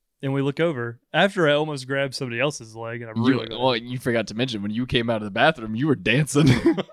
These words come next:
Speaker 2: <laughs> I saw you from across the entire, like, restaurant.
Speaker 1: <laughs>
Speaker 2: Get out! I'm sorry, store. <laughs>
Speaker 1: Yeah.
Speaker 2: Get out of the bathroom, and you, you were just swinging your arms about. Like,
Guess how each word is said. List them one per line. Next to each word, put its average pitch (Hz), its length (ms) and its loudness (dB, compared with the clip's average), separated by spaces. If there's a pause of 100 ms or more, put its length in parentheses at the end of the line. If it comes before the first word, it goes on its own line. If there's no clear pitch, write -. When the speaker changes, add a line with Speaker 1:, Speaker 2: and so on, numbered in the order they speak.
Speaker 2:
<laughs> - 460 -20
I 185 100 2
saw 233 200 2
you 226 140 6
from 220 180 2
across 151 560 4
the 156 200 8
entire, 147 640 2
like, 135 240 -4
restaurant. 120 640 2 (200)
Speaker 1:
<laughs> - 200 -14
Speaker 2:
Get 143 120 6
out! 156 160 8
I'm 131 100 4
sorry, 101 220 -4
store. 113 520 0
<laughs> - 20 -20
Speaker 1:
Yeah. 143 460 4 (280)
Speaker 2:
Get 151 160 8
out 175 120 8
of 160 60 4
the 143 60 2
bathroom, 123 500 4
and 117 80 0
you, 160 220 6
you 151 140 6
were 247 100 2
just 147 260 4
swinging 151 380 4
your 139 180 6
arms 135 320 6
about. 127 460 4 (140)
Like, 127 240 -4